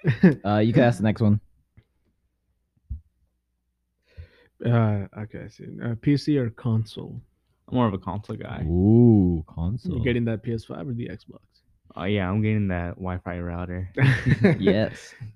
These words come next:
Speaker 1: You're not getting the fridge? <laughs>
Speaker 3: Nah, nobody wants the fridge, bro.
Speaker 2: What?
Speaker 1: <laughs>
Speaker 2: Uh, Jason wants the fridge.
Speaker 1: Well,
Speaker 2: Oh.
Speaker 1: Jason's weird, so.
Speaker 2: Um,
Speaker 3: He's
Speaker 2: I'm,
Speaker 3: got a V R,
Speaker 2: I
Speaker 3: bro.
Speaker 2: can't deny that,
Speaker 1: <laughs>
Speaker 2: but he's got V R.
Speaker 1: Jason's a little,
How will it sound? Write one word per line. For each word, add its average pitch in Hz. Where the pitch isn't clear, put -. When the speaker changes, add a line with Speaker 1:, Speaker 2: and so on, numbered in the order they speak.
Speaker 1:
You're 127
not 120
getting 117
the 107
fridge? 117
<laughs> -
Speaker 3:
Nah, 95
nobody 127
wants 113
the 117
fridge, 120
bro. 117
Speaker 2:
What? 156
Speaker 1:
<laughs> -
Speaker 2:
Uh, 95
Jason 101
wants 64
the -
fridge. 62
Speaker 1:
Well, 127
Speaker 2:
Oh. 113
Speaker 1:
Jason's 131
weird, 117
so. 113
Speaker 2:
Um, 107
Speaker 3:
He's 139
Speaker 2:
I'm, 117
Speaker 3:
got 151
a 120
V 107
R, 90
Speaker 2:
I 113
Speaker 3:
bro. 117
Speaker 2:
can't 139
deny 107
that, 87
Speaker 1:
<laughs> -
Speaker 2:
but 82
he's 147
got 139
V 147
R. 135
Speaker 1:
Jason's 156
a 131
little, 117